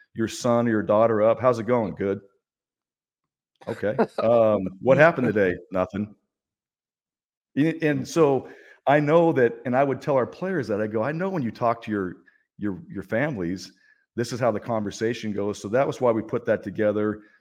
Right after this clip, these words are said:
Speaker 1: Um, the parents really appreciated it. Once we got into the season, we didn't do it because we saw the parents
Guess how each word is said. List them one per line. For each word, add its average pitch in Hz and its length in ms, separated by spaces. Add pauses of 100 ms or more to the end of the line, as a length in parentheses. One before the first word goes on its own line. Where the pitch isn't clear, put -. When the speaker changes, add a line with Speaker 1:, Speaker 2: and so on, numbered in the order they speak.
(340)
Speaker 1:
Um, 101 440 (220)
the 107 80
parents 127 400
really 123 180
appreciated 95 640
it. 110 120 (840)
Once 131 280
we 139 60
got 127 180
into 113 200
the 113 100
season, 107 720 (320)
we 117 140
didn't 113 260
do 101 180
it 107 60
because 107 280
we 113 100
saw 110 280
the 104 100
parents 101 720